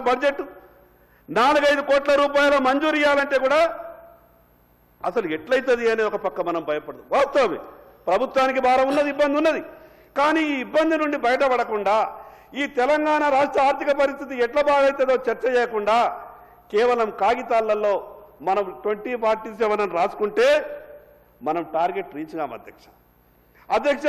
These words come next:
ఇదే రకమైనటువంటి పరిస్థితి నేను నిన్న ఆ రోజు తొంభై ఆరులో రాష్ట్రంలో ఉమ్మడి ఆంధ్రప్రదేశ్ రాష్ట్రం ఉన్నప్పుడు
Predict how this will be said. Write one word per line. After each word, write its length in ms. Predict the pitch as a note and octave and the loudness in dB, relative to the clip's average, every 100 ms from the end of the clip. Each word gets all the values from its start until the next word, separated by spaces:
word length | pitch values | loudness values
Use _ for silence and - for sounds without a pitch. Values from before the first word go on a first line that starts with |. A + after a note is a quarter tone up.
| C#4+ | 2
ఇదే 160 | B3+ D4 D4+ | 2 4 4
రకమైనటువంటి 560 | D4 C#4+ C#4+ C#4+ C#4 C#4 | 4 2 0 0 -2 0
పరిస్థితి 440 | B3+ B3+ B3+ A#3+ A#3+ - - G3+ | 0 -2 -4 -8 -8 -10 -6 -2
నేను 140 | A#3 | 0
నిన్న 140 | A3+ C#4 B3+ | 0 2 2
ఆ 60 | A#3+ | 2
రోజు 160 | G#3+ - - - - B3+ | -2 -8 -18 -20 -6 -4
తొంభై 260 | C#4 D4+ C#4+ | 2 4 4
ఆరులో 260 | C#4+ D4 C4+ - - - - - - A3+ | 4 4 2 0 -8 -18 -20 -12 -2 2
రాష్ట్రంలో 500 | D4 D4 C#4+ C#4 D4 C4+ | 2 2 2 4 4 2
ఉమ్మడి 240 | C#4 D4 C#4 | 0 0 0
ఆంధ్రప్రదేశ్ 500 | C#4+ C#4+ C#4+ C#4+ C#4 C4+ | 0 2 2 2 2 0
రాష్ట్రం 280 | C#4+ C#4+ C#4 | 2 2 2
ఉన్నప్పుడు 340 | C4+ C4 C4 | 2 2 2